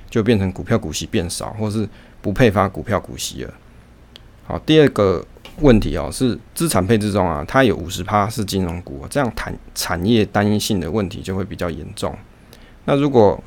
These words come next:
金融股的获利开始衰退的时候，那蛮有可能你现金流就变少，影响生活。其实我觉得比较好的方式是你各个产业你都去做配置，那并且依据你的年龄做资产配置，去降低这个波动啊。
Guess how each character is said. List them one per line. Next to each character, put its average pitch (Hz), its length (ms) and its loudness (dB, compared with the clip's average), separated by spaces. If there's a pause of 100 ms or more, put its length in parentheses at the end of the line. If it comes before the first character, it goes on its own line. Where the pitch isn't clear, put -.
金 135 140 4
融 131 140 4
股 98 120 -4
的 85 120 -2
获 110 180 4
利 104 100 2
开 - 160 0
始 90 80 0
衰 92 220 -2
退 87 180 -4
的 78 60 -4
时 - 100 -8
候， 82 80 -4
那 110 160 2
蛮 98 200 2
有 101 120 0
可 90 120 -6
能 80 120 -6
你 78 100 -8
现 107 240 0
金 92 180 0
流 80 160 -2
就 85 100 -6
变 85 240 -6
少， - 220 -8
影 95 100 -4
响 - 200 -6
生 87 220 -6
活。 - 280 -10 (840)
其 151 160 2
实 156 120 4
我 98 220 6
觉 98 160 2
得 120 100 6
比 85 120 -6
较 107 140 2
好 76 200 2
的 85 60 -6
方 95 240 0
式 101 140 -4
是 101 160 0
你 80 220 -2 (100)
各 107 160 4
个 80 140 -4
产 - 220 -8
业 90 140 0
你 87 80 -6
都 90 140 -6
去 92 220 -6
做 92 160 -4
配 - 240 -6
置， 71 240 -10 (480)
那 101 120 -2
并 120 160 2
且 98 160 0
依 107 140 2
据 107 220 2
你 87 80 0
的 82 80 -4
年 87 200 -2
龄 92 200 -2
做 101 160 -4
资 95 120 -8
产 92 180 -8
配 82 200 -6
置， 90 160 -8
去 95 140 -8
降 92 240 -2
低 92 100 -8
这 - 80 -10
个 87 100 -10
波 87 260 -10
动 - 160 -8
啊。 - 80 -16